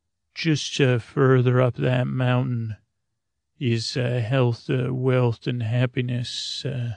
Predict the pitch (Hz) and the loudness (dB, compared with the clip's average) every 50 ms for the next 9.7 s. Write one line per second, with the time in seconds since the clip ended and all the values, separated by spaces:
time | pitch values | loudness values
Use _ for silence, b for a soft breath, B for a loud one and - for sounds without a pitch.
0 | - _ _ _ _ _ _ _ _ _ _ _ _ _ _ - 127 123 120 120 | -12 _ _ _ _ _ _ _ _ _ _ _ _ _ _ -8 -6 -4 -2 0
1 | 123 131 135 139 139 139 127 123 123 131 123 - _ _ _ _ _ _ _ _ | 2 4 6 8 8 8 8 6 4 2 0 -4 _ _ _ _ _ _ _ _
2 | _ _ _ _ _ _ _ _ _ _ - 139 131 127 123 123 - - - 170 | _ _ _ _ _ _ _ _ _ _ -4 -2 0 0 0 0 -2 0 0 0
3 | 160 - - 147 120 - - - - - 156 139 127 127 135 139 139 151 - - | 0 2 0 0 0 0 -4 -4 -2 0 2 2 2 4 4 4 2 2 0 -2
4 | 147 139 131 135 135 135 135 131 123 123 117 - - - - 135 135 131 139 139 | -2 0 0 2 4 4 4 4 4 2 0 -2 -4 -4 -2 0 2 4 4 4
5 | 131 110 107 104 104 104 - - - 127 127 127 127 127 123 113 - _ _ _ | 4 2 0 -4 -8 -10 -8 -6 -4 -4 -2 -2 -2 -2 -4 -4 -6 _ _ _
6 | _ _ _ _ _ _ _ _ - - 127 123 123 123 127 151 196 208 - - | _ _ _ _ _ _ _ _ -6 -2 -2 -2 -2 -2 0 2 2 2 2 0
7 | - - - - 156 160 156 160 156 151 135 170 185 - - - 160 151 151 143 | -2 -2 0 2 2 2 2 2 0 0 0 0 0 0 0 2 4 4 6 4
8 | - - - 151 143 139 135 131 131 131 131 120 120 123 127 123 127 135 131 131 | 4 2 2 4 4 6 6 6 6 6 4 4 4 2 2 2 0 0 -2 -2
9 | 139 135 135 131 123 120 120 113 117 120 113 117 127 - | -2 -4 -2 -2 -2 0 -2 -2 -2 -4 -6 -8 -10 -12